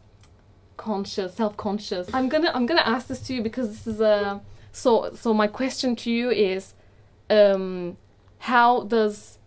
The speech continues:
the formation of a press release for, uh, an exhibition happen at Index, and how do you think about it? How do you produce it? Do you actually pay attention to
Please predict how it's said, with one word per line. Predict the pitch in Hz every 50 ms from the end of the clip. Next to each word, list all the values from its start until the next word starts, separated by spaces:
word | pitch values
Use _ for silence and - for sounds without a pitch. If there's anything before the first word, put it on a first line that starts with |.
| - -
the | 196 220
formation | 226 - - 254 233 226 226 226 226 247 247 - - 233 208
of | 208 208 202 196 190 190 196 - -
a | 208
press | 202 - - - - 226 226 240 226 -
release | 247 247 233 220 208 202 208 -
for, | - - 208 196 190 185 180 175 175 175 175 - - - _ - - _ _ _ _ -
uh, | - 202 202 196
an | - 214 220
exhibition | 214 214 - 226 190 220 220 - - 214 202 190 185 185 180 175 - _ _ _ _ -
happen | - 220 220 226 226 - 262
at | 226 208 202 208 -
Index, | 202 202 202 202 202 202 202 202 202 - - - - -
and | - 208 214
how | 214 208 220 233 226 226 233
do | 214 214
you | 214 214 214
think | 208 - 247 254 -
about | 240 220 220 202 202
it? | 208 202
How | 208 214 208 208
do | 202
you | 208 208
produce | 208 - 220 208 185 208 254 277 269 - -
it? | 226 196 175
Do | 175 202
you | 208 233
actually | - 320 320 - - 277 233
pay | - - 233 226
attention | 208 214 - 247 247 233 - - 214 202
to | 202 - 214 202